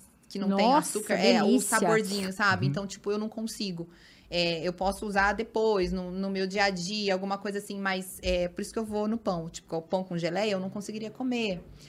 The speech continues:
Speaker 1: Então, às vezes eu chego da corrida, eu falo, "Meu Deus, eu tô super atrasada pra ir treinar", porque segunda e quinta eu corro e faço musculação. Então, o horário é bem justo. E aí eu falo, "Meu Deus", aí eu falo assim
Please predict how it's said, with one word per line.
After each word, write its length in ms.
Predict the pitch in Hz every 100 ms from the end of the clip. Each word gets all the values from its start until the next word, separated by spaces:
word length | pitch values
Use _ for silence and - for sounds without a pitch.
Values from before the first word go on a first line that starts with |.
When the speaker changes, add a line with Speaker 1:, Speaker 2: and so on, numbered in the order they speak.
| - - -
Speaker 1:
Então, 200 | 185 196
às 80 | 208
vezes 160 | 208 214
eu 60 | 208
chego 280 | - 190
da 100 | 180
corrida, 500 | 175 170 190 226 180
eu 60 | 180
falo, 200 | 175 185
"Meu 140 | 185 185
Deus, 280 | 170 180
eu 60 | 175
tô 120 | -
super 340 | - 214 220 220
atrasada 680 | 214 - 214 190 185 196
pra 140 | 196 202
ir 40 |
treinar", 340 | 196 214 185 160
porque 400 | 165 180 170 170
segunda 440 | - 185 190 240
e 40 | 226
quinta 580 | - 247 254 240 160 160
eu 140 | 175
corro 580 | 180 - 208 240 285 339 - _ _ _
e 40 | 220
faço 260 | 208 202
musculação. 640 | 214 - 220 233 190 160 160 - _
Então, 260 | 180 185 196
o 60 |
horário 280 | 202 202 208
é 20 |
bem 240 | 202 190 247
justo. 500 | 226 214 202 - 165 - - - -
E 80 | 196
aí 60 | 202
eu 40 |
falo, 260 | 196 220 214
"Meu 160 | 214 214
Deus", 220 | 208 214
aí 100 | 214 220
eu 100 | 220
falo 300 | - 214 214
assim 340 | - 214 208